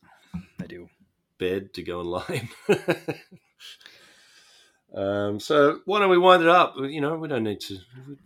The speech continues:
Speaker 2: there's nothing more to say. There's nothing more to add. Great album. Thoroughly enjoyed it. Stick with us, listeners,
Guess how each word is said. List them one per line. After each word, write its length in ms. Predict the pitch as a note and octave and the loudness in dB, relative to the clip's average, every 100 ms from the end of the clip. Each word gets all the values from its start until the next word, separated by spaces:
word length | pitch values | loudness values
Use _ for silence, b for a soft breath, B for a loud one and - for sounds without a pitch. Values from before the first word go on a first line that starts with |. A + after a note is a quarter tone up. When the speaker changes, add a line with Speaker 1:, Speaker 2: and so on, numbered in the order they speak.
| - | -20
Speaker 2:
there's 140 | C#3+ | -20
nothing 260 | C#3 _ F2 | -20 _ -16
more 140 | E2+ | -14
to 60 | F#2 | -14
say. 180 | - E3+ | -12 -12
There's 260 | F3 D#3 | -12 -12
nothing 220 | D3 - | -14 -8
more 100 | A2 | -4
to 140 | A2+ D#3+ | -2 -2
add. 200 | F3+ D3+ | -4 2
Great 280 | G3 F#3+ C#3+ | 6 8 8
album. 300 | B2 C#3+ E3+ | 6 4 -4
Thoroughly 400 | - G3+ E3+ A#2 | -4 -2 0 0
enjoyed 380 | G#2 G#2 A2 D3 | -2 -4 -4 -6
it. 160 | F3 - | -8 -14
Stick 280 | - G#3+ G#3+ | -8 -8 0
with 160 | F3 | 2
us, 180 | D#3+ C#3 | 2 -2
listeners, 640 | D3+ E3 G#2 A#2 F3+ - | -8 -8 -8 -10 -10 -20